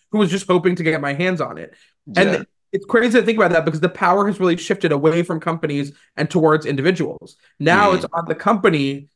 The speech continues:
Speaker 1: to, like, find me somewhere online, make sure that I'm interested in their product, give me the information I need, and if you're lucky, I'll buy it. And so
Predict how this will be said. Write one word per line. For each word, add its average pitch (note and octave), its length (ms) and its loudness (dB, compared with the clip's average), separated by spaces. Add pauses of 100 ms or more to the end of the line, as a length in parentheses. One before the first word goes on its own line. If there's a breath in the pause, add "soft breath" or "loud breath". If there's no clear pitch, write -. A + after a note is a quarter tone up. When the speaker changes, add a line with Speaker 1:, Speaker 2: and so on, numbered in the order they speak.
(160)
Speaker 1:
to, F3 140 0
like, C#3+ 400 0 (160)
find F3+ 500 0
me D#3+ 440 -4
somewhere D#3 360 2
online, C#3 640 0 (140)
make E3 220 4
sure G3 140 2
that F3 180 2
I'm D#3+ 240 2
interested D#3+ 320 -2
in D3 60 -4
their C#3 100 -2
product, C#3+ 400 0
give E3 140 2
me F#3 80 2
the E3+ 100 -2
information D#3+ 420 -2
I C3+ 120 0
need, D#3 260 -6
and D3 80 -6
if C#3+ 60 -6
you're C#3+ 140 -4
lucky, F3 340 2
I'll C#3 140 2
buy C3+ 220 -2
it. F#2 180 -16 (520)
And D#3+ 140 2
so D#3+ 560 4